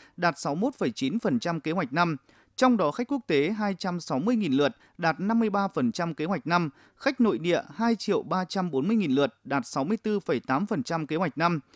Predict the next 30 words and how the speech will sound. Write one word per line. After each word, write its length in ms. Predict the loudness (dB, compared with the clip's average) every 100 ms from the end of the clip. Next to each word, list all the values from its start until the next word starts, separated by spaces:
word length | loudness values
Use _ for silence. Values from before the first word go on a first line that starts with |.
| -20 -20 _
Tổng 200 | 2 2
thu 240 | 2 0 0
từ 180 | 2 0
khách 180 | 0 -2
du 160 | 0
lịch 220 | 0 -2 0
đạt 200 | 0 0
hai 240 | -2 -2
nghìn 240 | 0 0 -2
sáu 240 | -2 -4
trăm 260 | -2 -2 -2
tám 200 | -2 0
mươi 80 | -2
chín 180 | -2 -4
tỷ 120 | 0
đồng, 260 | 2 2 0 -4 -20
so 200 | 0 2
với 120 | 2
cùng 160 | 0 -4
kỳ 180 | -2 -2
năm 200 | 0 0
trước 220 | 0 -2 -2
tăng 180 | -4
hai 160 | -2 -2
mươi 80 | -4
chín 280 | -2 -4 -2
phẩy 200 | -2 0
tám 220 | -2 0
phần 160 | -2
trăm. 280 | 2 2 0